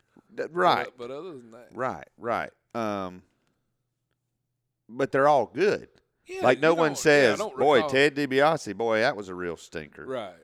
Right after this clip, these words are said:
Speaker 2: right, yeah.
Speaker 1: No, that's awesome. I like that. I like that. Who's somebody from, uh,
Speaker 2: The
Speaker 1: that
Speaker 2: n-,
Speaker 1: era?
Speaker 2: the natural Dustin Rhodes.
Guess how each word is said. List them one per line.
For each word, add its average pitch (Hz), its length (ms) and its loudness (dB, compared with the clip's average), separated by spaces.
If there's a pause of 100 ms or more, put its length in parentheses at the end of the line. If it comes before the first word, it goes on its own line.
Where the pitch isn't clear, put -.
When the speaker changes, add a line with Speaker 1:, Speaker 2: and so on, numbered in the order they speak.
(160)
Speaker 2:
right, 95 180 -20 (340)
yeah. 120 80 -20 (640)
Speaker 1:
No, 107 180 -10
that's 101 200 -10
awesome. 123 500 -10
I - 120 -18
like 120 320 -14
that. - 280 -16
I - 100 -16
like 98 220 -10
that. 104 180 -8
Who's 185 200 -6
somebody 160 480 -4
from, 139 580 -12 (260)
uh, - 80 -18 (100)
Speaker 2:
The - 80 -18
Speaker 1:
that 131 260 -4
Speaker 2:
n-, - 60 -6
Speaker 1:
era? 135 120 -8 (120)
Speaker 2:
the 127 120 -12
natural 123 520 -16
Dustin 139 360 -18
Rhodes. - 520 -20